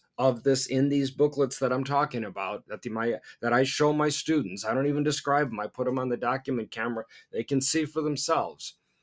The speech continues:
that there's literally a picture of a woman. It looks like she's reading something to her daughter. And then the husband is to the woman's right, who is monitoring something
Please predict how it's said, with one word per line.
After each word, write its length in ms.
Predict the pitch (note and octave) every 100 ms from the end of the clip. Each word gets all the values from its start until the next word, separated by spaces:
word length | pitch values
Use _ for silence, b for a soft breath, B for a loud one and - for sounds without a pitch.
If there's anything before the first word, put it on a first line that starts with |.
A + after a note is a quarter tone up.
| b b b
that 160 | C#3+ B2
there's 240 | C3 -
literally 420 | B2+ D#3 E3+ E3
a 80 | E3
picture 580 | - D#3 D3 - A#2 G#2
of 220 | B2+ B2
a 60 | A2+
woman. 520 | G2+ C#3 D3+ F3 E3+ _ _ _ _
It 100 | C3
looks 340 | B2+ C3+ D3 -
like 160 | D#3
she's 340 | C3+ C#3+ B2 G#2
reading 360 | C#3 D3+ D#3+
something 540 | D#3+ - C#3 C3+ C#3+ C#3
to 200 | - C#3
her 200 | A#2+ C3+
daughter. 500 | A2 B2+ C#3+ F#2+ F2 - _ _ _ _ _ _ _ _ _ _ _ _ -
And 180 | C3+ C3+
then 220 | C3+ C3
the 80 | B2+
husband 680 | - E3 D3 D3+ C#3 C3
is 200 | C3+ B2
to 180 | - C#3
the 160 | B2 C3+
woman's 600 | A2+ C3 C#3 C3+ B2+ -
right, 520 | A2 C#3+ A#2 F2 D2 - - _ _ _ _ _ _ _
who 180 | - C#3+
is 160 | C#3 A2
monitoring 1000 | C3+ C#3+ D#3+ D3+ C3 A#2+ A#2 G#2 G2+ G2 _ _ _ _ _ -
something 580 | - D3 C3 C#3 C3